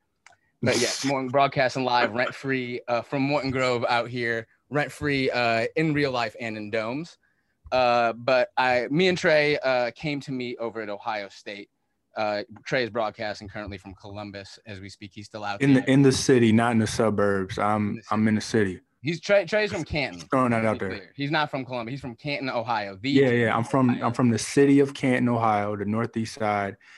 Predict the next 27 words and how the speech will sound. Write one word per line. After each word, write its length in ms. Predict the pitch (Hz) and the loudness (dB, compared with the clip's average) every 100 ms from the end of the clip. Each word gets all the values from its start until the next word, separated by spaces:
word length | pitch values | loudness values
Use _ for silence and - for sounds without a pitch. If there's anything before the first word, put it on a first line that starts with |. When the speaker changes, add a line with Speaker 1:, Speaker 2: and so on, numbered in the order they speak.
| - - | -20 -8
Speaker 2:
and 100 | 104 | -4
I'm 120 | 107 | -4
currently 420 | - 123 117 113 | 0 0 2 0
staying 480 | 107 - 117 113 110 | -2 -2 0 0 0
in 220 | 110 117 | 0 -2
Franklinton 720 | - 120 113 113 107 - 110 | 0 0 0 -2 -4 -2 -2
in 240 | 110 110 110 | 0 2 0
the 100 | 107 | 0
city 380 | - 117 107 101 | -2 -2 0 -4
of 140 | 95 | -6
Columbus. 560 | - 101 92 87 - - | -6 -6 -6 -10 -16 -16
Just 240 | 92 - | -16 -14
Speaker 1:
That's 140 | - - | -14 -14
right. 80 | - | -6
Trey, 160 | 135 | 0
Speaker 2:
throwing 180 | 139 110 | 2 2
Speaker 1:
like, 20 | |
Speaker 2:
that 120 | 104 95 | 0 -4
out. 60 | |
Speaker 1:
listen, 380 | 151 - 101 98 | -8 -10 -14 -10
we 60 | 123 | -2
gotta 180 | 147 165 | 0 0
have 180 | 175 | 0
the 80 | 151 | -2
burbs 300 | 139 147 131 | -2 -2 0
represented 480 | 135 127 120 123 107 | -4 -4 -6 -6 -8
too. 260 | - 92 | -12 -14